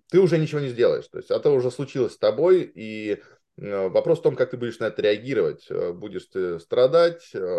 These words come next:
"О, боже мой, как так произошло?", э, либо как-то идти дальше.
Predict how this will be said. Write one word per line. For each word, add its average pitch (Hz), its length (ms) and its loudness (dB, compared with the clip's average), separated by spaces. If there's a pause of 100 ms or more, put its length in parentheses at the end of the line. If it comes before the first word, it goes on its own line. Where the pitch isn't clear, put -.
"О, 113 400 2 (120)
боже 127 320 -4
мой, 165 320 -2 (420)
как 107 200 0
так 104 160 -2
произошло?", 143 680 2 (140)
э, 95 280 -8
либо 123 220 -2
как-то 110 300 -2
идти 117 180 -10
дальше. 92 560 0